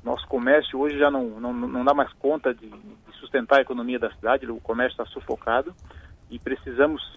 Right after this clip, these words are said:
principalmente de uma, de uma política de incentivo fiscal para atrair indústrias, oferecendo, nós temos que oferecer infraestrutura para que elas se instalem, e,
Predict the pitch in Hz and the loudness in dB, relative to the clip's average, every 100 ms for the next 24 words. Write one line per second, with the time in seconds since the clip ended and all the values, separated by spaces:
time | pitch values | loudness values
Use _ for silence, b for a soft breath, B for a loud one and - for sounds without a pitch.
0 | - 151 165 202 - 135 123 147 - 139 | -10 -6 -4 -4 4 4 4 -2 -6 -2
1 | 143 120 113 131 127 139 123 151 - 131 | 2 2 0 -4 -4 -4 -4 -6 -2 -2
2 | 113 - - - - - - - 135 143 | -2 -8 -20 -20 -20 -20 -18 -10 -8 -4
3 | 147 - - 147 - 117 135 147 165 170 | -4 -4 -6 -6 -8 0 4 6 6 4
4 | 175 151 170 - 151 - 107 _ _ b | 4 2 0 -6 -8 -10 -20 _ _ b
5 | _ - - 127 120 - 131 120 113 104 | _ -14 -8 -6 -6 -6 -6 -6 -6 -8
6 | 110 110 135 123 - 127 120 - 131 127 | -10 -6 -6 -6 -8 -4 -4 -2 -2 -2
7 | 123 127 - 120 - 123 - 117 127 117 | -4 -6 -8 -8 -4 -2 0 0 0 -2
8 | - 143 - 139 190 - - B B B | -2 -6 0 0 0 -8 -18 B B B
9 | B - 123 123 123 120 113 110 110 | B -10 -6 -4 -4 -4 -6 -10 -14